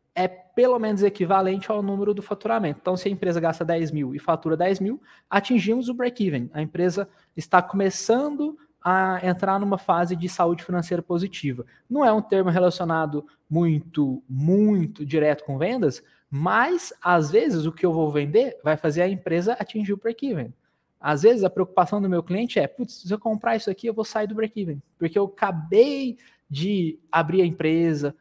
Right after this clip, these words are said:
então eu tô no ponto de equilíbrio ainda. A empresa tá, ó, zero a zero. Não pa-, não, não tá em dívida, mas não tá dando lucro ainda."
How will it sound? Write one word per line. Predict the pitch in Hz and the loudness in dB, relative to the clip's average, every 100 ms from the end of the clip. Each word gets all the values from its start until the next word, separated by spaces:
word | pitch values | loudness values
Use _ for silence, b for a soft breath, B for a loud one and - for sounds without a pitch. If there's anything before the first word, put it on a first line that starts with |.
| _ - | _ -8
então | 139 180 190 | -2 2 2
eu | |
tô | 185 208 | 0 0
no | 208 | 0
ponto | 208 240 247 | 2 0 2
de | 247 | -2
equilíbrio | 240 214 214 165 | -2 -4 -2 0
ainda. | 143 127 120 - - | 0 -2 -8 -14 -6
A | 151 | -4
empresa | 160 185 190 | 0 0 0
tá, | 190 | 2
ó, | 185 185 | 4 4
zero | 170 214 | 2 2
a | 214 | 2
zero. | 175 131 - b _ - | 2 0 -4 b _ -6
Não | 170 | -4
pa-, | 180 180 160 | 0 0 2
não, | 175 175 | 0 0
não | 160 170 | -2 0
tá | 175 | 0
em | 175 | 0
dívida, | 165 220 254 | 0 -2 -2
mas | 240 | -2
não | 226 | -2
tá | 226 | 0
dando | 220 226 | 0 0
lucro | 208 202 220 | 0 -2 -2
ainda." | 196 127 | -2 -2